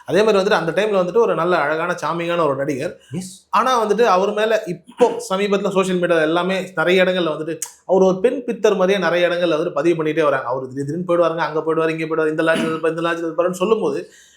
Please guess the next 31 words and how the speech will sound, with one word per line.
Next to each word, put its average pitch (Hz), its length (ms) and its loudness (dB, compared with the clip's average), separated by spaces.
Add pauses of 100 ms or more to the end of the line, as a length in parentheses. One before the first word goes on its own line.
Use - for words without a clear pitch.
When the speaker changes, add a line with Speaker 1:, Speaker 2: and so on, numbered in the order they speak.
(120)
Speaker 1:
ஒரு 147 220 0
டைம்ல 247 440 2
ஒரு 220 120 0
மனிதர் 202 300 -2
உச்சமா 220 260 -2
இருந்தாரு. 170 420 -2
ஆனா 214 140 -2
இன்னைக்கு 226 360 0
அவரை 208 160 4
பத்தி 214 160 -4
அப்படி 185 280 0
பேசுறதுன்னு 240 480 2
ஒண்ணு 143 60 -4
இருக்குல்ல, 123 340 -8
உண்மையிலேயே 240 400 2
அந்த 185 40 -2
மாதிரியான 175 220 -2
சம்பவங்கள்லாம் 196 440 -2
நடந்தது. 120 300 -8 (380)
Speaker 2:
அதான் 190 140 4
சார், 151 560 0
ஒருத்தருடைய 151 500 -2
பர்சனல் 240 420 2
வாழ்க்கைக்குள்ள 180 520 -2
யாரும் 175 380 0
போக 196 220 2
வேண்டிய 160 300 -4
அவசியம் 165 420 -2
இல்லைன்னு 160 120 0
நினைக்கிறேன். 135 420 -4
Speaker 1:
நிச்சயமா. - 480 -18